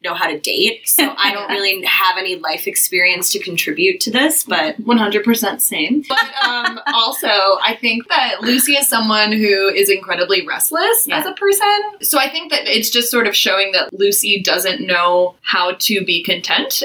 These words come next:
Speaker 3: and
Speaker 2: Yeah.
Speaker 3: that's a going thing in the series, is that she's never comfortable where she is. She's always sort of striving.
Speaker 2: Yeah, it's funny when I think about all my past relationships because, well, those weren't gonna work anyway. But I, I seek comfort like that.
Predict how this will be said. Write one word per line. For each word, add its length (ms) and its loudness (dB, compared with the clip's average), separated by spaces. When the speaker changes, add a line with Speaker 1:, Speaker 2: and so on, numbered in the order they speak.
Speaker 3:
and 80 2
Speaker 2:
Yeah. 60 0
Speaker 3:
that's 180 0
a 80 4
going 320 0
thing 140 0
in 140 -6
the 140 2
series, 400 2
is 120 0
that 140 -2
she's 220 0
never 400 0
comfortable 380 -2
where 120 2
she 160 0
is. 80 2
She's 160 0
always 200 4
sort 100 -2
of 80 0
striving. 580 0
Speaker 2:
Yeah, 180 -2
it's 180 -8
funny 540 -2
when 180 -8
I 120 -2
think 180 -12
about 220 -2
all 160 -2
my 180 -4
past 540 -4
relationships 680 -2
because, 420 -12
well, 160 -6
those 300 -2
weren't 240 -6
gonna 240 -10
work 240 -6
anyway. 540 -6
But 100 2
I, 60 0
I 160 0
seek 600 -4
comfort 480 -4
like 260 -6
that. 240 -6